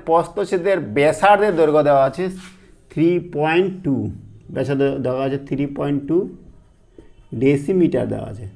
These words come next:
ঠিক আছে? আর এর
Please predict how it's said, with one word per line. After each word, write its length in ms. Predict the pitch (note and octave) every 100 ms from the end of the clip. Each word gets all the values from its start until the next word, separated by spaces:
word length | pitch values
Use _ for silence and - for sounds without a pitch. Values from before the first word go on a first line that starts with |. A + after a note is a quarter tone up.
| -
ঠিক 120 | F3+ F#3+
আছে? 120 | G#3 G#3 - _ _ - _ _ _ - - _ _ _ _ _ _ _ _ _ C3+
আর 200 | D#3 E3 F3
এর 120 | G3+